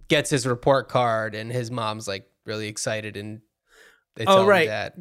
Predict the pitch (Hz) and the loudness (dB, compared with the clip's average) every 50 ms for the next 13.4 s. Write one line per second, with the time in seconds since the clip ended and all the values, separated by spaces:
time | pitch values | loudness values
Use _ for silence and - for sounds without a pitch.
0 | 175 185 - _ - 165 165 147 170 156 - 143 160 151 147 - - 151 143 139 | -20 -20 -16 _ -2 -2 2 2 0 0 2 2 2 2 2 0 0 0 2 2
1 | 131 117 - - - - 160 - - - - - 120 - - - - - _ 180 | 0 -2 -6 -10 -8 -8 -8 -8 -8 -12 -14 -14 -16 -16 -14 -14 -14 -12 _ 2
2 | 175 160 147 139 117 107 - - 117 113 107 104 123 113 - - 120 101 - 117 | 4 4 4 2 0 -2 -6 -10 -10 -10 -6 -4 -4 -4 -4 -8 -12 -12 -12 -12
3 | 101 117 - - 139 120 - - 123 120 113 - - 120 110 110 - 101 113 - | -10 -10 -4 -4 -4 -4 -4 -8 -14 -12 -8 -6 -6 -6 -6 -8 -10 -14 -14 -12
4 | - 98 73 65 - - - - _ _ _ - 202 202 156 104 82 - _ - | -10 -10 -10 -10 -12 -16 -18 -20 _ _ _ 2 2 4 4 2 0 -6 _ -4
5 | 135 113 80 73 71 _ - 82 73 69 _ _ 78 69 62 60 _ _ _ _ | -2 -2 -2 -2 -6 _ -14 -14 -14 -14 _ _ -18 -18 -18 -18 _ _ _ _
6 | _ _ _ _ - 73 71 - _ _ _ _ _ _ _ _ _ _ _ _ | _ _ _ _ -20 -20 -20 -20 _ _ _ _ _ _ _ _ _ _ _ _
7 | _ _ - 92 85 82 80 78 76 73 71 71 71 73 71 76 101 _ _ _ | _ _ -14 -12 -10 -10 -10 -12 -12 -14 -16 -18 -20 -20 -20 _ _ _ _ _
8 | _ _ _ _ _ _ _ _ _ _ _ _ _ _ 165 180 208 196 - 180 | _ _ _ _ _ _ _ _ _ _ _ _ _ _ 2 4 4 4 4 2
9 | 190 185 165 175 170 - - 151 143 135 120 113 131 127 123 123 120 120 117 117 | 0 0 2 2 0 0 0 -2 -2 -2 0 0 4 4 6 6 6 6 4 4
10 | 117 117 - 127 127 123 123 - 131 131 95 - - 135 123 113 113 107 110 113 | 2 0 -2 -2 -2 -2 -2 -4 -6 -6 -6 -2 0 0 2 2 0 -2 -2 -6
11 | 120 120 110 - - 123 117 113 - 113 117 110 120 120 120 123 127 123 123 123 | -8 -10 -10 -10 -6 -6 -6 -6 -4 -6 -4 -4 -2 0 0 2 2 2 0 -2
12 | 120 113 107 113 110 107 98 117 113 110 95 - - 127 123 110 113 107 101 101 | -4 -4 -6 -6 -6 -4 -4 -4 -6 -6 -8 -6 -6 -4 -4 -2 -4 -4 -4 -4
13 | 101 98 95 95 98 92 90 | -4 -4 -4 -4 -6 -6 -8